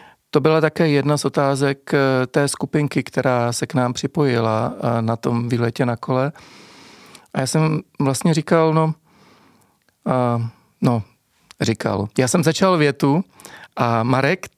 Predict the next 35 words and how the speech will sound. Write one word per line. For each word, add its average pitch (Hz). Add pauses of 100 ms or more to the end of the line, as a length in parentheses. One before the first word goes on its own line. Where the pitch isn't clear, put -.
(160)
jeden 131
z -
té 120
trojice, 131
těch, -
eh, 135
mých 131
přátel, 127
tak 135
ten 143
ji 143
dokončil 143
a 107
dokončil 147
ji 147
excelentně. 139
Tak 117
já 135
možná 156
budu 147 (380)
spíš, -
eh, 135
citovat 147
Marka. 127
Eh, 113
Marek 127
vlastně 165
říkal, 170 (580)
No, 165 (1120)
Ono 135
je 196
to 269
o -
tom, 110 (420)
že 123